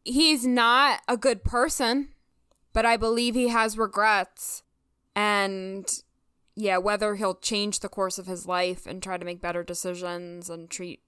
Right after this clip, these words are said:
people close to him better, I don't know. But, yeah, it was quite a performance on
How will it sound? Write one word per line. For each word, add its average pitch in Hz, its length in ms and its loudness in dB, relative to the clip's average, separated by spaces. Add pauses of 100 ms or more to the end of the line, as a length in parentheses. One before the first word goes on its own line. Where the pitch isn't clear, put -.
(320)
people 190 240 -8
close 180 300 -4
to 185 100 -12
him 165 380 -14
better, 170 420 -4 (440)
I 175 120 -2
don't 156 220 -6
know. 175 400 -2 (600)
But, 165 400 -4 (300)
yeah, 247 380 2
it 233 60 2
was 247 160 0
quite 247 240 0
a - 40 0
performance 214 760 -4
on 190 320 -12